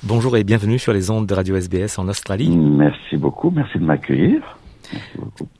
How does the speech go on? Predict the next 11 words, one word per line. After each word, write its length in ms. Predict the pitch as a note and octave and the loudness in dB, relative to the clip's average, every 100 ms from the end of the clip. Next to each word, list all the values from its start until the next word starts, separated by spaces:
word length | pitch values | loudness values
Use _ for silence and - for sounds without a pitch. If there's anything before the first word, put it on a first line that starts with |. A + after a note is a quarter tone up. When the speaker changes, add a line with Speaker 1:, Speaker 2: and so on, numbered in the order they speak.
| _ - | _ -8
Speaker 1:
Peut-être 260 | G#2 C3+ A#2+ | -4 -4 -4
la 80 | |
première 240 | - A2+ A2+ | -4 -2 -2
question, 380 | G#2+ - C#3 C#3 - | -2 0 0 0 -2
que 180 | - C#3+ - | 2 2 0
pouvez-vous 480 | C3 A2+ A2+ G2+ B2 | -2 4 4 4 2
nous 140 | A2+ | 0
dire 300 | F#2 G#2+ B2 | 2 2 0
sur 180 | - G2+ | -2 -6
ces 300 | - G2+ F#2+ | -4 -2 -2
représentations 1200 | - G#2 G2 G#2+ G#2+ F#2+ F#2+ F2+ - A#2 B2 G2+ | -2 -4 -2 -2 -2 -4 -4 -4 -4 -6 -4 -6